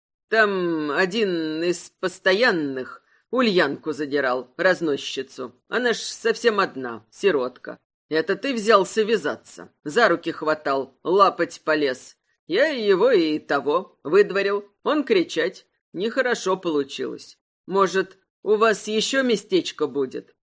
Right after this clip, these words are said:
Ульянка девка справная, тихая,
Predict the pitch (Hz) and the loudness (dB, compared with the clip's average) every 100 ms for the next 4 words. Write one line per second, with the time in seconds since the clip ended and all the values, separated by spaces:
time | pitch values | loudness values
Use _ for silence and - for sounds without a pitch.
0 | - 233 220 233 233 247 196 202 - 220 | -2 0 4 2 2 -2 0 0 0 -6
1 | - 196 170 170 170 139 123 _ _ - | -4 0 0 0 -2 -4 -8 _ _ -10
2 | 233 226 - 156 123 | -6 -4 -2 0 -2